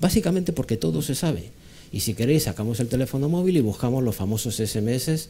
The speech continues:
de uno dirigidos a otro y dice, "Oye, sé fuerte". Esto está en Google,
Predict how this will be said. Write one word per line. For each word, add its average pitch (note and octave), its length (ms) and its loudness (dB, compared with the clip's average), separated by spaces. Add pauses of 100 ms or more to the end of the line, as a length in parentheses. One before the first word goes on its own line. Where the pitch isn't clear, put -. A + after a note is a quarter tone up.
(320)
de G#2+ 140 2
uno C#3 240 4
dirigidos G#2 540 0
a A2 60 0
otro C3 220 0
y A2+ 40 4
dice, G2+ 160 0
"Oye, F2+ 120 0
sé E2 120 -4
fuerte". - 360 -14 (340)
Esto - 200 0
está D#3+ 160 0
en D#3 80 2
Google, B2+ 300 -2